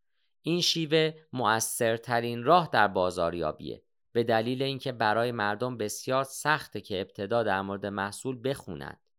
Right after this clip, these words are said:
به همین دلیله که مردم ترجیح می‌دن ویدیوی مرتبط با محصول رو به جای مطالعه دربارهٔ اون تماشا کنن. برای ارتقای کسب و کار خودتون از هر جهت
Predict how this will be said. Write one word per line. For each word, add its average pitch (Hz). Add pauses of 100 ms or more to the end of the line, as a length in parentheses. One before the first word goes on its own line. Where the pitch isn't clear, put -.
(500)
به 117
همین 135
دلیله 101
که 110
مردم 104
ترجیح 113
می‌دن 147 (280)
ویدیوی 104
مرتبط 98
با 101
محصول 110
رو 175
به 113
جای 101
مطالعه 98
دربارهٔ 101
اون 180
تماشا 92
کنن. - (920)
برای 117
ارتقای 117
کسب 110
و 110
کار 107
خودتون 107
از 101
هر 180
جهت 165